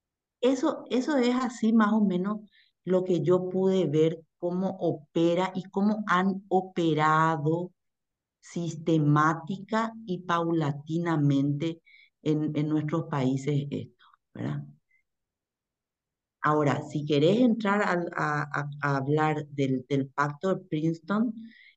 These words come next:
ese es un tema muy apasionante que, que también podemos hacer una breve reseña porque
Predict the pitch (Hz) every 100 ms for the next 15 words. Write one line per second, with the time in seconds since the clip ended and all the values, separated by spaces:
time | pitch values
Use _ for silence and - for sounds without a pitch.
0 | - 160 214 180 185 190 175 165 165 160
1 | 156 170 202 214 214 202 208 180 156 147
2 | 147 156 214 - _ _ _ _ _ -
3 | 156 147 - 160 151 151 151 160 180 170
4 | 175 170 160 165 165 147 147 160 165 165
5 | - 151 160 165 - 156 156 165 156 156